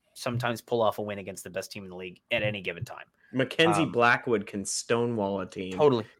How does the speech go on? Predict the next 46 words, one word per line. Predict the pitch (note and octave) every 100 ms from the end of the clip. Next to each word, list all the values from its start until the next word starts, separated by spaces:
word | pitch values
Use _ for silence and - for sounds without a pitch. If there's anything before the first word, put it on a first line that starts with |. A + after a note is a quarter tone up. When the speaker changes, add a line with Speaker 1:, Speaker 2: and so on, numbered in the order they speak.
| -
Speaker 2:
to |
fucking | A2+ C3 B2 A2+
Speaker 1:
Totally. | G#2
Speaker 2:
two | - D3 C3
goals. | B2+ B2 A2+
Speaker 1:
Yep. | F2+ - - _ _
Yeah. | C#3 B2+ -
So, | - D#3 C#3+ - - _
but, | D#3 -
uh, | - - -
to | F#3
me, | F#3+ G#3+ G#3
over, | E3 F3 E3
but | C#3+ D3+
team, | - G3 F#3 C3+
so | - D#3+ D3+ C#3 - _ -
that | D#3 G3
can | A3 G3
change, | F#3 F3 D#3+
but, | D#3
like, | C#3 C3+
a | A#2
team's | - E3+ D3
identity | B2+ A2+ A#2 B2+ C3 C3
of, | A#2 A2
like, | A2+ -
being | A#2 A#2
a | A2+
defensive | A2+ - A2+ A#2+ G#2+
team | - A2+ A2 A#2 A2
or, | G#2+ G#2 F#2+
you | A#2
know, | A#2+
run | A#2+ A#2 A#2
and | B2
gun | A2+ A2 G#2+
or |
something | - G#2
like | G#2+ -
that, | A2 B2 B2 B2 A#2+
that's | D3 D3 B2
more | C#3 B2 A#2+ A2 -
of | A2 G#2+ G2 -
indicative | A#2+ G#2 A2 - G2+ G2 F2+
of, | - G#2
like, | F#2+ G2